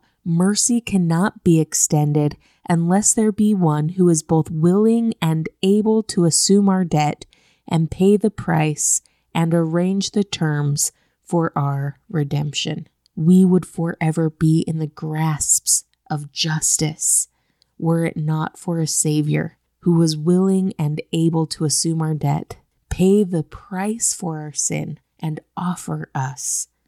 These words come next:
that mercy. Knowing that we would make mistakes, he created a plan that would allow for both justice and mercy so that we could repent,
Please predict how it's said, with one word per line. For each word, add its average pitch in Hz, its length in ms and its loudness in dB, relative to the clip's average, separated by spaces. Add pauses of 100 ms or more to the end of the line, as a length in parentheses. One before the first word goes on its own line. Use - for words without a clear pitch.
(140)
that - 280 -2
mercy. 151 540 -4 (520)
Knowing 220 320 4
that 220 80 -2
we 190 160 2
would 180 140 4
make 165 180 2
mistakes, - 800 -4
he 202 340 0 (300)
created 190 580 4
a 170 60 2
plan 151 360 -2
that 160 120 0
would 170 120 2
allow 165 320 0
for 160 220 -2
both 175 400 0
justice 180 640 0 (460)
and 156 200 2
mercy 151 600 -2 (380)
so - 160 0
that 165 160 0
we 175 160 2
could - 180 -4
repent, 151 720 -2